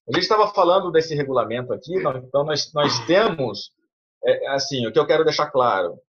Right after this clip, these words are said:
É, diferente da, da ra-, radiação ionizante, pra radiação ionizante,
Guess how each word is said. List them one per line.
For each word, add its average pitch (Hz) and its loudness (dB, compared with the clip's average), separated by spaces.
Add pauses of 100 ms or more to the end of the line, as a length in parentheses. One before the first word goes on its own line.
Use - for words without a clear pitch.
(960)
É, 95 0 (1400)
diferente 160 0
da, 123 0
da 110 -4
ra-, 120 -4
radiação 113 -6
ionizante, 110 -6
pra 123 -6
radiação 120 -2
ionizante, 123 -8